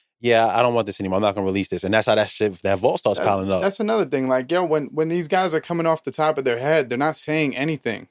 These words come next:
Speaker 1: Nah.
Speaker 2: You know what I mean? Like, they're just rhyming. And it's not just about rhyming. Like, yo, when we listen to music, we're trying to gain something from it. And you could say, "Okay, they gained a vibe from this."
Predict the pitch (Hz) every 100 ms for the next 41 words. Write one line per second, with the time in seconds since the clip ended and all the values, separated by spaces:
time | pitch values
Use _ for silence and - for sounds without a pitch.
0 | _ 98 82 - - 143 160 165 147 160
1 | 180 147 123 147 147 143 113 131 160 139
2 | 80 82 _ _ _ _ _ _ _ _
3 | _ 160 160 - 170 156 156 - 151 143
4 | 110 131 175 160 117 110 110 - 165 170
5 | 113 123 143 170 185 196 151 127 165 151
6 | 131 123 - 151 147 107 117 143 156 -
7 | - 151 131 101 - 92 90 - _ _
8 | _ _ _ _ _ _ - 156 160 175
9 | 185 156 143 143 131 131 127 131 135 107
10 | 117 127 120 104 98 101 -